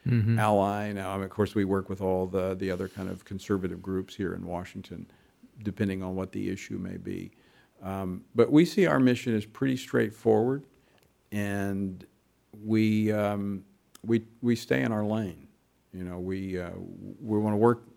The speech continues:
Speaker 2: where we can with others, but we see our role is really as a, as an organization working on policy, speaking from a biblical perspective,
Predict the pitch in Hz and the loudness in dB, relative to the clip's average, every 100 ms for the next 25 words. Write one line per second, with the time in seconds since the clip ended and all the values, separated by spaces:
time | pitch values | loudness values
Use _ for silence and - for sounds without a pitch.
0 | _ - 104 98 95 107 98 95 104 107 | _ 0 2 2 -2 -6 -6 -2 0 2
1 | 95 - 92 90 113 113 - 123 95 98 | 0 -2 -6 -2 -2 -2 0 0 2 0
2 | 95 92 92 85 - _ _ _ _ 104 | 2 4 2 0 -8 _ _ _ _ -8
3 | 95 107 117 117 101 98 98 95 92 92 | 0 4 6 6 6 2 -2 -4 -4 -8
4 | 95 90 90 110 127 120 104 101 101 95 | -10 -10 2 4 6 4 4 2 0 -4
5 | 95 101 92 92 92 90 90 - 92 92 | -2 -6 -6 -6 -8 -8 -8 -10 -14 -16
6 | - 107 104 104 95 92 _ _ _ _ | -4 -4 -2 -4 -6 -8 _ _ _ _
7 | _ _ 107 92 87 95 92 92 95 - | _ _ -2 -2 -2 -6 -4 -8 -10 -10
8 | 82 - - 92 - 90 85 - | -12 -10 -8 -10 -8 -8 -8 -12